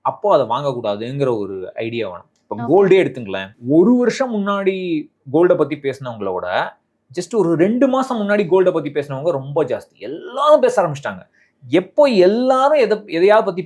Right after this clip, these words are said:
Speaker 1: பேசுறாங்களோ, அப்பவே வந்து அது விலை ரொம்ப ஜாஸ்தி ஆயிடுச்சுன்னு அர்த்தம். அப்போ அதை பத்தி, அந்த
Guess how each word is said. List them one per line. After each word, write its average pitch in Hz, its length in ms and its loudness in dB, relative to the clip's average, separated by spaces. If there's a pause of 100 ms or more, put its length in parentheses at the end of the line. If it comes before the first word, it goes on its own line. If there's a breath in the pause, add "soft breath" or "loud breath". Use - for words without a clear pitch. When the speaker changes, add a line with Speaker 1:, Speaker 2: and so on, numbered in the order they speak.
Speaker 1:
பேசுறாங்களோ, 165 440 -2
அப்பவே 202 420 0
வந்து 208 240 -2
அது 156 380 0 (320)
விலை 139 240 4
ரொம்ப 160 280 0
ஜாஸ்தி 156 280 2
ஆயிடுச்சுன்னு 139 380 -2
அர்த்தம். - 280 -10 (100)
அப்போ 208 300 -2
அதை 190 140 -2
பத்தி, 214 180 -4
அந்த 202 320 -2